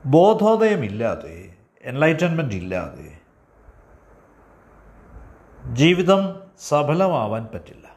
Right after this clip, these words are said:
മറ്റു വാക്കുകളിൽ പറഞ്ഞാൽ ഈ സാഫല്യവും ബോധോദയവും ഫുൾഫിൽമെന്റും എൻലൈറ്റൻമെന്റും ഒരേ കാര്യമാണ്.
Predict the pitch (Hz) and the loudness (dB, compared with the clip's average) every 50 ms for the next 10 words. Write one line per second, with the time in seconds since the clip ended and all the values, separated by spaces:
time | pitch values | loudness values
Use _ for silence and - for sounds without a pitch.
0 | _ _ _ _ _ _ _ _ _ _ _ _ _ _ _ _ - 143 139 165 | _ _ _ _ _ _ _ _ _ _ _ _ _ _ _ _ -6 -4 -2 0
1 | 151 120 113 - 127 107 92 85 78 80 - - - - - - - 90 - - | 0 0 0 -2 -4 -6 -6 -6 -8 -10 -12 -14 -16 -16 -16 -16 -16 -18 -18 -20
2 | - - _ _ _ _ _ - - _ - - - - - - - - - - | -20 -20 _ _ _ _ _ -20 -20 _ -20 -20 -20 -20 -20 -20 -20 -20 -20 -20
3 | - - _ - 131 156 175 185 160 175 - 143 139 143 151 135 151 175 185 180 | -20 -16 _ 0 2 4 4 4 2 0 0 2 2 2 2 2 -2 -4 -2 -2
4 | 196 185 180 170 147 117 101 101 101 101 - 107 107 87 - 65 55 53 53 57 | -2 -2 -2 -4 -4 -4 -6 -6 -6 -6 -6 -8 -8 -10 -12 -14 -16 -18 -20 -20
5 | - _ _ - - - _ _ - - 160 175 185 180 185 190 190 185 175 151 | -20 _ _ -20 -20 -20 _ _ -6 0 2 2 2 2 2 0 0 0 0 -2
6 | 139 117 107 101 95 143 156 156 151 - - - - - - 120 135 160 170 160 | -2 -4 -6 -6 -8 -8 -8 -10 -12 -16 -20 -20 -18 -12 -8 -4 -2 0 2 2
7 | 143 - - 101 85 76 65 64 64 - - - _ _ _ _ _ _ _ _ | 0 0 -2 -6 -8 -8 -12 -16 -18 -20 -20 -20 _ _ _ _ _ _ _ _
8 | _ _ _ - - 113 117 135 143 135 - 87 80 76 - 62 62 - - - | _ _ _ -10 -8 -4 -2 -2 -2 -2 -4 -6 -6 -8 -10 -14 -18 -18 -20 -20